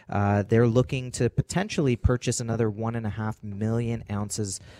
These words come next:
of gold in two thousand nineteen, or what, what would be known as about forty-six point seven tons. Um, the reasons? Heightened geopolitical economic uncertainty. Um, of course, central banks want to diversify their reserves,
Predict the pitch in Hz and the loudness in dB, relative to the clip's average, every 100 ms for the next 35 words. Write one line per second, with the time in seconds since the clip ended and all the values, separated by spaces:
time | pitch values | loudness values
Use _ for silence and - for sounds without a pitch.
0 | - - 95 - 104 104 104 - 101 - | -10 -6 -4 2 6 6 6 2 -6 -6
1 | 117 110 101 95 92 92 92 - 147 160 | -2 0 0 -2 -4 -6 -6 -8 -6 -8
2 | - 120 117 104 139 - 107 - 104 104 | -2 4 6 6 2 -2 -4 -4 -6 -4
3 | 98 107 98 98 95 87 95 - 104 98 | -4 -4 -2 -2 -4 -4 -6 -4 -4 -2
4 | 95 107 - 101 92 - 104 95 87 - | -4 -6 -8 -10 -8 -6 -6 -6 -8 -2
5 | 127 92 90 - - - - - 101 104 | -2 -2 -8 -16 -20 -20 -20 -6 0 4
6 | 104 101 104 104 120 - - 120 120 147 | 2 0 -4 -8 -10 -14 -2 2 4 4
7 | 175 190 185 - _ _ - 143 139 123 | 4 0 -2 -10 _ _ 0 0 0 4
8 | 135 123 127 131 - 131 131 123 - 123 | 4 4 2 2 4 4 4 0 -2 -2
9 | 120 123 107 104 - 151 139 127 135 127 | -2 -2 -4 -4 -4 -4 -4 -4 0 2
10 | 127 - - - - 101 101 98 101 101 | 2 -2 -10 -12 -2 0 2 0 -4 -8
11 | - 123 117 - 120 120 107 110 - 110 | -2 0 2 0 -4 0 2 0 -4 -6
12 | 107 - 101 95 110 120 131 - 113 107 | -4 -2 -2 0 2 2 0 -2 0 2
13 | 107 98 101 92 113 131 151 | 2 2 0 2 2 4 2